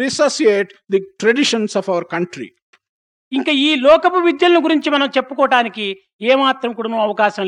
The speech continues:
Speaker 2: లేదు. కారణమేమనగా మీరు హృదయానికి కూడాను చేర్చుకున్నా ప్రయోజనం లేదు, తలకు చేర్చుకున్నా ప్రయోజనం లేదు, ఎగ్జామినేషన్ హాల్ లోపలనే టెక్స్ట్ బుక్ పెట్టుకొని కూడాను చూచి రాస్తున్నారు. ఇంకా ఈ చదువు చదువులు ఎందుకు అవుతుంటాయి? కనుక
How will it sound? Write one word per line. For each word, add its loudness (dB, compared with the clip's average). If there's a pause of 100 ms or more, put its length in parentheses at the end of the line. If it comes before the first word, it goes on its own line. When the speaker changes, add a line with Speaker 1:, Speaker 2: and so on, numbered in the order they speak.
Speaker 2:
లేదు. -8 (500)
కారణమేమనగా 4 (460)
మీరు 0 (100)
హృదయానికి 2
కూడాను 2 (100)
చేర్చుకున్నా 2
ప్రయోజనం 2
లేదు, -2 (460)
తలకు 4
చేర్చుకున్నా 2
ప్రయోజనం 2
లేదు, 0 (440)
ఎగ్జామినేషన్ 0
హాల్ 6
లోపలనే 4 (420)
టెక్స్ట్ -4
బుక్ -6
పెట్టుకొని -4
కూడాను -6
చూచి -8
రాస్తున్నారు. -2 (220)
ఇంకా -2
ఈ 0 (100)
చదువు 2
చదువులు 0
ఎందుకు -4
అవుతుంటాయి? -6 (320)
కనుక 6